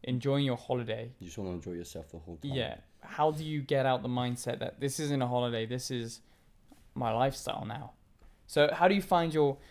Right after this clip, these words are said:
Speaker 1: motivation while traveling away, right?
Speaker 2: So I have a mindset. My mindset is the longer you can do this, I say this,
Speaker 1: Mm.
Speaker 2: the longer you work your ass off or whatever,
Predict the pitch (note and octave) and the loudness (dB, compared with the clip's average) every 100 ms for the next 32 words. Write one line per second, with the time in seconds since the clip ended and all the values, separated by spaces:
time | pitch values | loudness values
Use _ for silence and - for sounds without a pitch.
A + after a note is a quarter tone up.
0 | - - E3+ F3+ D#3+ D3 C#3+ C#3+ C3+ B2+ | -6 6 10 10 10 8 6 0 0 0
1 | - C3 B2 A#2+ A#2 A#2 A#2+ A#2 B2+ - | 2 2 2 0 -2 -4 -4 -4 -4 -6
2 | - - - - - - G#2+ F#2+ F#2 - | -18 -20 -20 -20 -20 -10 -4 -2 -4 0
3 | C3 A#2+ G#2 G2+ F#2+ - B2 - _ _ | 2 2 2 0 -2 -4 -4 -6 _ _
4 | _ - F#2+ F#2 F2+ F2 F#2 E2+ - F2 | _ -12 -6 -4 -6 -6 -8 -10 -10 -10
5 | E2+ F2+ - - - - - _ _ _ | -8 -10 -16 -20 -20 -20 -20 _ _ _
6 | _ _ _ - F2+ F#2+ F#2 F#2 F2 F2+ | _ _ _ -14 -8 -6 -4 -4 -6 -6
7 | F2+ E2+ G#2 G2 - - - - - - | -6 -2 -2 -4 -8 -16 -18 -20 -20 -20
8 | - - D2 E2+ E2 A2 A#2 - _ _ | -20 -18 -12 -10 -6 -6 -8 -16 _ _
9 | - C#3+ A#2+ F2+ F2 F2 F2 F2 F2 G2+ | -6 -4 -4 -4 -6 -4 -4 -4 -2 0
10 | G2+ - - - F#2 G2 G#2 G2 G2+ F#2 | 0 -4 -20 -12 -8 -6 -6 -6 -8 -6
11 | F#2+ F2+ F2+ F2+ E2+ F2 | -8 -6 -6 -6 -6 -8